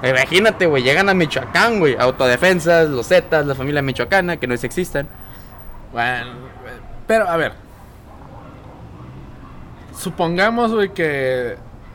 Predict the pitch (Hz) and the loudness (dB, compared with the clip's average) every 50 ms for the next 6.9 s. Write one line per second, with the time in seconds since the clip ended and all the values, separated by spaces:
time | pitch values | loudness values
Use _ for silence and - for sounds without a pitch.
0 | - - - - - 139 131 - 147 135 123 - 151 143 135 - - - 135 127 | -18 -18 -16 -10 -6 -6 -4 -4 -4 -6 -4 -2 -4 -4 -4 -6 -8 -6 -6 -4
1 | 123 120 113 113 110 107 104 98 - - - - - - - - 120 113 113 113 | -4 -4 -4 -2 -2 -2 -4 -4 -8 -14 -18 -18 -18 -18 -16 -12 -12 -10 -8 -8
2 | 117 110 113 113 113 110 104 98 92 95 90 90 95 - - - - - - - | -8 -6 -6 -4 -4 -4 -4 -6 -8 -10 -12 -14 -16 -18 -20 -20 -20 -20 -20 -20
3 | - - - - - - - - - - - - - - - - - 107 110 113 | -20 -20 -20 -20 -20 -20 -20 -20 -20 -20 -20 -20 -20 -20 -12 -6 -6 -4 -2 0
4 | 127 165 240 - - - - - - - - - - - 143 135 - 151 143 139 | 0 0 -2 -4 -10 -20 -20 -18 -18 -18 -18 -14 -6 -6 -6 -2 0 0 2 2
5 | 135 127 117 110 107 117 - - - 131 127 120 117 110 117 120 131 135 165 - | 2 2 0 -2 -4 -8 -12 -14 -12 -10 -8 -8 -4 -2 0 0 0 0 -4 -12
6 | - - - - - - - - - - - 131 139 156 160 160 160 | -16 -16 -16 -16 -16 -18 -18 -18 -14 -6 -4 -2 0 0 2 2 2